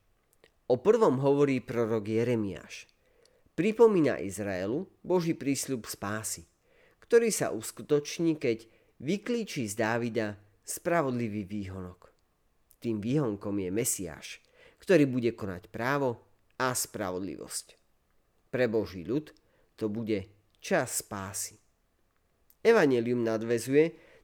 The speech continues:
na Jeremiášovo proroctvo. Jeho dej sa odohráva v čase vyplnenia prvého Božieho prísľubu, keď prišiel na svet Mesiáš,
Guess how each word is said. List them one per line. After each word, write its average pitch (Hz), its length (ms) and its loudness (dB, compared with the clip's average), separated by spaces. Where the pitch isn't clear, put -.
na 120 80 0
Jeremiášovo 123 960 0
proroctvo. 110 720 -6
Jeho 135 240 2
dej 120 240 2
sa 110 240 0
odohráva 117 480 -2
v - 80 -12
čase 110 360 -4
vyplnenia 160 720 4
prvého 170 560 2
Božieho 117 400 -2
prísľubu, 104 640 -8
keď 208 240 0
prišiel 135 400 0
na 117 80 0
svet 110 320 -4
Mesiáš, - 640 -8